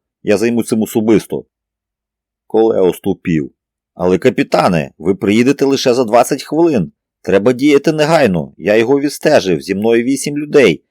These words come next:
Чотири мають гвинтівки, решта пістолети". "Чекайте на мене". "Капітане, а що як Лендон тримає там заручника? Що як він помітить нас і вирішить утекти пішки?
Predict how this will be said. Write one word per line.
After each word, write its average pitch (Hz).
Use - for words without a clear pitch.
Чотири 147
мають 127
гвинтівки, 123
решта 117
пістолети". 127
"Чекайте 120
на 139
мене". 95
"Капітане, 110
а 90
що 180
як 175
Лендон 143
тримає 151
там 151
заручника? 123
Що -
як 156
він 156
помітить 165
нас 104
і 98
вирішить 156
утекти 151
пішки? -